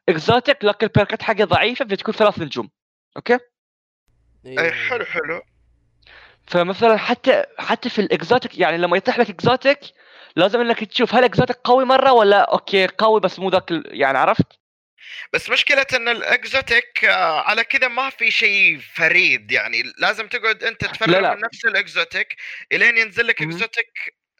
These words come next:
Speaker 3: آه، البيرك حقه كويس.
Speaker 1: لا، بس الإكزوتيك نفسه يكون مرة أقوى من ال-، الباقي.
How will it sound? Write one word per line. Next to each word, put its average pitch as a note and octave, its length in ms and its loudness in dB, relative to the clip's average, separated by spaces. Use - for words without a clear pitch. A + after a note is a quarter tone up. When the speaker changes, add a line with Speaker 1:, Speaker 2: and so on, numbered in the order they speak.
Speaker 3:
آه، D3 280 4
البيرك C#3+ 960 -4
حقه G3+ 300 0
كويس. D3 680 -4
Speaker 1:
لا، D#3+ 220 4
بس D#3 200 -2
الإكزوتيك F#3 520 0
نفسه B3 320 0
يكون F#3+ 380 -2
مرة A#3 280 2
أقوى A3 340 2
من G3 140 0
ال-، - 220 0
الباقي. D3 540 0